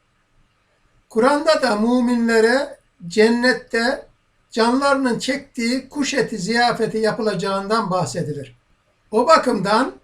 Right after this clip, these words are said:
cennet tasvirlerinde yeşil mekanlar, köşkler, içlerinden nehirler akan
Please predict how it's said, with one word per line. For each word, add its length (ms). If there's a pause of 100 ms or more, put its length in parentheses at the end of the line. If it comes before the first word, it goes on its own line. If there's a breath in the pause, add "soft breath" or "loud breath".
(280)
cennet 540
tasvirlerinde 1120 (720)
yeşil 380
mekanlar, 800 (880)
köşkler, 880 (840)
içlerinden 840
nehirler 480
akan 480